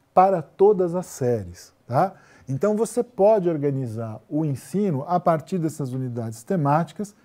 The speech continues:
e dos seus objetos de conhecimento. A outra é Terra e Universo, que tem muito mais a ver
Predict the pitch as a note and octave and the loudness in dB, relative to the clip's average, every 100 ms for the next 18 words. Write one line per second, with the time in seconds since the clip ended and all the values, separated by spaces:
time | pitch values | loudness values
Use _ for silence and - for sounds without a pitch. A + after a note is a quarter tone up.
0 | _ A#3+ G#3+ - F3 F3+ F3 D3 C#3+ D3+ | _ -10 -10 -6 -2 -2 -2 -2 -2 -6
1 | - E3 E3+ - E3+ A2 F#2 - _ _ | -8 -6 -6 -6 -6 -6 -8 -16 _ _
2 | - - - A3 G#3 A#3 A#3 A#3+ - - | -20 -14 2 10 12 12 8 2 2 4
3 | F3 G3+ G3+ F#3+ F#3 F#3 F#3 F3+ G#3+ F#3+ | 6 6 2 4 4 4 2 4 2 6
4 | D#3+ F#3 - - _ - D3+ D3 D3 D3 | 6 6 2 -14 _ -10 -4 -2 -2 -2
5 | C3+ C3+ C3+ A2+ B2+ | 0 0 0 0 -2